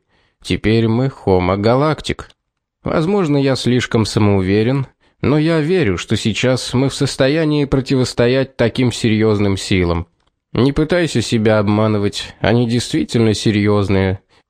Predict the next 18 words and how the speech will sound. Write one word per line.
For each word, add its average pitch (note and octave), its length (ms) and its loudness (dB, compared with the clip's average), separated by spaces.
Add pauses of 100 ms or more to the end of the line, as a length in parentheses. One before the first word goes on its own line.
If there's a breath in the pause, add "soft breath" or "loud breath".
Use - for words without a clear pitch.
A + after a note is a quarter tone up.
Даже D#3+ 340 0
если D3+ 320 0
вы C#3 140 2
не C#3+ 140 2
найдёте C3 500 0
ничего, C#3 720 0
кроме A#2+ 340 2
покинутого A2+ 680 0
генератора G#2+ 680 2
барьерного G#2 760 2
поля, G#2 440 0 (600)
нам C#3+ 320 0
предстоит E3 580 0
договариваться C#3+ 800 0
с B2+ 60 -2
самыми D#3+ 560 0
странными C3 580 0
чужаками, G#2+ 800 0